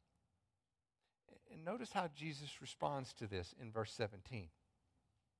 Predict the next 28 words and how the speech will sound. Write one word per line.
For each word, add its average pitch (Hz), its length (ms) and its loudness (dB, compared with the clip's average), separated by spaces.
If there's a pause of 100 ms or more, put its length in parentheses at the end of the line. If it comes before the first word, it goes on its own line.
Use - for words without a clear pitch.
(280)
And 127 120 0
Jesus 165 400 -2
answered 170 400 -2
and 113 120 -10
said 165 280 2
to 120 60 -4
him, 98 160 -6 (680)
"Blessed 139 540 6
are 151 140 12
you, 135 340 4
Simon 117 520 4
Barjona, 110 520 2 (640)
because - 240 4
flesh 170 400 8
and 143 100 0
blood 135 300 12
did 123 120 4
not 123 220 10
reveal 117 440 6
this 107 220 0
to - 120 -4
you, 107 220 0
but 107 160 4
my 110 160 2 (100)
Father 151 360 12
who 139 160 6
is 120 180 4
in 107 100 -2